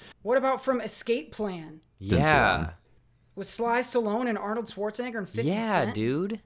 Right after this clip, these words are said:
Speaker 1: Come on.
Speaker 2: If it had fifty Cent in it twice, I would see it, but
Speaker 1: <laughs>
Speaker 2: I didn't know a ton about this going into it. Honestly, I thought it was a musical going in, into it because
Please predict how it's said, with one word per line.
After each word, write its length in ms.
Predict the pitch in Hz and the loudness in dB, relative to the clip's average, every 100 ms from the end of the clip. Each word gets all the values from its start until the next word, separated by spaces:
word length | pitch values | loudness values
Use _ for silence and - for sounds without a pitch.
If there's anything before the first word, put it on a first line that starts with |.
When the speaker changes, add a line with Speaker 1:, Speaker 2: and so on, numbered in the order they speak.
| _ - | _ -10
Speaker 1:
Come 160 | 202 180 | -8 -8
on. 320 | 160 160 143 _ _ _ | -10 -12 -16 _ _ _
Speaker 2:
If 60 | - | 0
it 60 | |
had 100 | 110 | 0
fifty 220 | 123 - 117 | 0 -2 0
Cent 380 | 120 117 107 - - | 2 2 2 -4 -4
in 140 | 113 | -2
it 100 | 101 | -2
twice, 400 | - 95 87 82 | 0 2 2 0
I 100 | 80 | -2
would 140 | 80 73 | -4 -6
see 140 | 64 | -8
it, 160 | 55 - - | -10 -10 -10
but 260 | 73 - - - | -8 -8 -14 -6
Speaker 1:
<laughs> 1000 | 196 196 160 208 - 156 135 - - - | -2 -2 -4 -8 -8 -12 -12 -14 -12 0
Speaker 2:
I 180 | 123 156 | 2 4
didn't 200 | 135 95 | 2 2
know 200 | 104 92 | 2 2
a 40 | |
ton 300 | - - 101 | 0 2 4
about 220 | 110 117 | 8 8
this 180 | 113 113 | 8 4
going 300 | - 117 113 | 4 4 6
into 240 | 113 117 120 | 4 4 4
it. 60 | |
Honestly, 340 | 90 98 101 76 | 6 6 6 4
I 120 | - | 6
thought 160 | 113 | 6
it 60 | 76 | 6
was 100 | 73 | 2
a 60 | 69 | -2
musical 480 | 76 78 104 104 | -2 -2 0 2
going 280 | 104 107 104 | 4 6 6
in, 240 | 107 110 - | 4 2 0
into 360 | 101 101 107 107 | 0 2 4 4
it 100 | - | 2
because 400 | 92 90 80 | 0 0 0